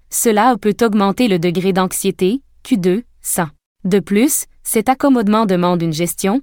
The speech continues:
ce qui entraîne des désagréments comme des pertes de copies d'examen,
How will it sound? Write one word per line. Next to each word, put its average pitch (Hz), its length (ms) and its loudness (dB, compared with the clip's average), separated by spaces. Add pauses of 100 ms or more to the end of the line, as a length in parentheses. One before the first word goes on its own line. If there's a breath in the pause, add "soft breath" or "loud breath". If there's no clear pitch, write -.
(140)
ce - 160 -2
qui 233 200 0
entraîne 240 380 2
des 180 120 2
désagréments 190 640 0
comme 180 220 -2
des 165 120 0
pertes 185 280 -4
de 160 120 -2
copies 214 340 -2
d'examen, 170 560 0